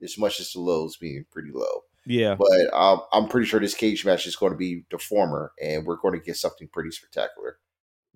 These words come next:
Speaker 2: Yes, indeed. Now, to make this an easier question, 'cause really, like you said, you know, the, the, the main people that's on the show is Judgment Day. I mean, they're on the promo poster,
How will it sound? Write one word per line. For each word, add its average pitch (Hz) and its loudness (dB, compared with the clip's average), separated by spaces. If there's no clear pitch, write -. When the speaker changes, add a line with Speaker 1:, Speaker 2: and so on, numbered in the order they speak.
Speaker 2:
Yes, 123 -2
indeed. 131 -2
Now, 147 6
to 143 -6
make 165 -2
this 147 0
an 127 0
easier 113 4
question, 107 0
'cause 107 -2
really, 120 6
like 127 4
you 131 4
said, 113 4
you 117 0
know, 110 2
the, 120 0
the, 135 -2
the 139 4
main 180 4
people 120 4
that's - 0
on 117 2
the 104 0
show 107 4
is 98 -6
Judgment 90 -2
Day. 76 -6
I 113 -4
mean, 113 -2
they're 120 4
on 120 2
the 104 -6
promo 101 -4
poster, 78 -10